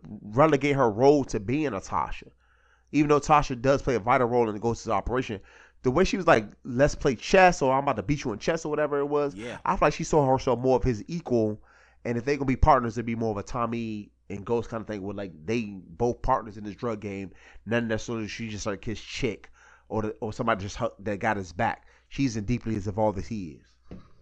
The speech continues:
Speaker 2: I, I can see that being the gateway, though. Like, you know, them starting out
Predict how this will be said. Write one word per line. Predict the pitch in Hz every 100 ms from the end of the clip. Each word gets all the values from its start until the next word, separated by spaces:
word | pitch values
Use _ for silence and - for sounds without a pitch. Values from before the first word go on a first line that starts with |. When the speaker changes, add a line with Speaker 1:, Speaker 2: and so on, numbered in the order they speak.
| _ - _ - - _ -
Speaker 2:
I, | 92 104
I | - 101
can | 107 92
see | - 92 73
that | 87 82 -
being | 90 85
the | 76
gateway, | 69 90 - - 71 62
though. | 62 - - _
Like, | 87 76 71 - _
you | 98
know, | 80
them | 82
starting | 82 113 101 90
out | 90 87